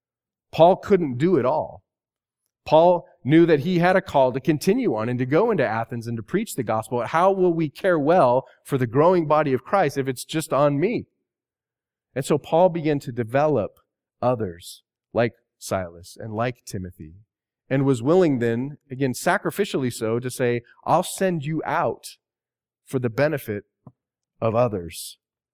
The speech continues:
I mentioned Charles Simeon, and I said that his continuing to stand and to preach ultimately had great benefit for the church. Listen to what happened. As he stood alone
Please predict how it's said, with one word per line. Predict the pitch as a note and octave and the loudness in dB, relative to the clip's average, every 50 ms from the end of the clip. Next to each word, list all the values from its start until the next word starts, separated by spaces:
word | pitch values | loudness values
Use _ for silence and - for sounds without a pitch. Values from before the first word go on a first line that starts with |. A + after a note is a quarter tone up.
| _ _ _ _ _ _ _ _ _ _ _ _ _ _ _ _ _ _ | _ _ _ _ _ _ _ _ _ _ _ _ _ _ _ _ _ _
I | - C3 | -4 0
mentioned | D3 E3 E3+ E3+ F3 D3+ C#3 | 2 2 2 2 -2 -6 -4
Charles | - - D#3 D3 C#3+ C3+ - | 0 2 4 4 4 2 0
Simeon, | - E3+ D#3+ D3 B2+ G#2+ G2 F2 F2+ F#2 _ _ _ _ _ _ _ _ _ _ _ _ _ _ _ _ _ _ _ - | -2 -2 0 0 0 -2 -4 -6 -10 -16 _ _ _ _ _ _ _ _ _ _ _ _ _ _ _ _ _ _ _ -6
and | A#2 B2 B2+ | -2 0 0
I | C3+ | 0
said | C3 - D3+ C3+ C3 | 0 0 -2 0 0
that | C3+ C3 - | 0 -2 0
his | - C3 C#3 C#3 B2+ - | 0 0 0 0 0 -2
continuing | - - C3 A#2 - - D3+ D#3 D3+ C#3+ C3+ B2+ A#2+ - | -4 -6 -6 -4 -4 -4 -2 0 0 2 0 0 -2 -4
to | - A#2+ A#2 A2+ A2 G#2+ G#2+ G#2+ - _ _ _ _ _ | -6 -4 -2 -2 -2 -4 -6 -10 -16 _ _ _ _ _
stand | - - - - D3 C3+ C3+ B2+ A#2+ A#2 A2+ - | -12 -10 -6 -2 0 0 2 0 0 -2 -4 -6
and | - G#2 A2+ | -10 -10 -10
to | A2 | -12
preach | G#2 - - C#3 C3 B2 A#2 - - - - - _ _ _ _ _ _ _ _ _ _ _ _ _ _ _ - | -12 -10 -8 -6 -4 -4 -6 -8 -12 -16 -16 -18 _ _ _ _ _ _ _ _ _ _ _ _ _ _ _ -6
ultimately | C3+ C#3+ - - A#2+ G#2+ G#2 G#2+ G#2 G2 | -6 -6 -6 -6 -8 -6 -6 -6 -4 -4
had | B2 A2 F#2+ F2+ | -4 -6 -6 -6
great | A2+ A#2 G#2+ D#2 | -6 -8 -6 -6
benefit | F2 A#2+ A#2+ A#2+ A2 - - - - | -6 -6 -6 -6 -6 -8 -10 -14 -14
for | - G#2 | -14 -16
the | F2+ F#2+ | -16 -14
church. | - - - A#2+ G2+ - - - - - - - _ _ _ _ _ _ _ _ _ _ _ _ | -12 -8 -6 -6 -6 -6 -10 -14 -16 -16 -16 -20 _ _ _ _ _ _ _ _ _ _ _ _
Listen | - D3+ - G3+ F3 | -12 -8 -4 -2 0
to | C#3+ | 0
what | B2+ A#2 G#2 | 0 0 -2
happened. | A#2 G#2+ A2+ - - E2+ D#2 C#2+ - _ _ _ _ _ _ _ _ _ _ _ _ _ _ _ _ _ _ _ _ - | -2 -6 -6 -8 -10 -16 -20 -20 -20 _ _ _ _ _ _ _ _ _ _ _ _ _ _ _ _ _ _ _ _ -6
As | B2 B2 | -4 -4
he | D3 C3+ | -4 -6
stood | - - E3 F3 | -2 0 2 4
alone | F#3 E3 C#3+ B2 A2+ A2+ B2 D3 E3+ E3 | 4 4 4 2 0 -2 -4 -4 -6 -10